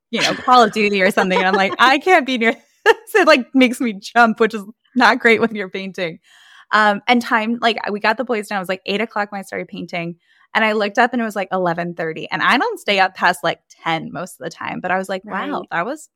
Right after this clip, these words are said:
Speaker 1: really fulfilling." And, like,
Speaker 2: Ugh.
Speaker 1: such a great just kind of flow state. So yeah, that's the last thing I painted. And when I gave it to her, she got kind of teary eyed and I was like, "Oh, this makes me so happy." <laughs>
Speaker 2: That's, oh, that is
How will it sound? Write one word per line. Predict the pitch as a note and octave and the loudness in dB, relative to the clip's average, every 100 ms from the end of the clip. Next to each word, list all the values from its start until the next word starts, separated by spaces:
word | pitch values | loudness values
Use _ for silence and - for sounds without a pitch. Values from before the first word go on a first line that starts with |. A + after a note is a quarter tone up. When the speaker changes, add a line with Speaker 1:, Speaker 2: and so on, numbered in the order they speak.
| _ | _
Speaker 1:
really | F#3 F3+ F3 | -10 -8 -8
fulfilling." | F3 F3+ _ - G#3 F#3 F#3 - | -10 -20 _ -8 -8 -8 -12 -12
And, | F#3 F3+ | -12 -6
like, | E3+ D#3+ - | -4 -4 -6
Speaker 2:
Ugh. | G#3 F#3 _ _ | -12 -12 _ _
Speaker 1:
such | _ G#3+ G#3 | _ -6 -4
a | |
great | G3 F#3 F3+ E3+ | -8 -4 -4 -4
just | - - | -10 -16
kind | G#3 F3 | -12 -12
of | - | -12
flow | - E3+ | -8 -8
state. | - - F3 | -8 -12 -6
So | A3 | 0
yeah, | A#3+ | 0
that's | G#3 G#3 G#3 | 0 -2 -4
the | |
last | A3 G3 G3+ | -4 -4 -6
thing | F#3 | -10
I | F3 | -10
painted. | F3 E3+ E3+ | -10 -12 -8
And | G3+ | -6
when | A3+ | -2
I | A#3+ | -2
gave | A3+ A3 | -2 -4
it | A3+ | -6
to | B3+ | -6
her, | A#3+ | -6
she | C4 | -8
got | - | -10
kind | - A#3+ | -10 -10
of | A#3 | -12
teary | - A3+ A#3 | -12 -10 -6
eyed | A#3+ A#3+ | -6 -6
and | A#3+ | -6
I | |
was | A#3+ - | -10 -10
like, | C4+ _ _ _ _ _ | -14 _ _ _ _ _
"Oh, | F#4 E4+ E4 | 0 2 0
this | E4 E4+ | -6 -8
makes | E4+ | -10
me | E4+ D#4+ | -10 -12
so | - D#4 | -10 -8
happy." | D#4 - C#4 E4 - - _ | -8 -8 -12 -16 -16 -20 _
<laughs> | F4 - D4 _ _ _ - | 0 0 -8 _ _ _ 0
Speaker 2:
That's, | A#3 A3 - _ _ | 2 0 -4 _ _
oh, | A#3+ A3+ A3 | 2 2 2
that | A#3+ D3+ | -6 -8
is | D4+ | -8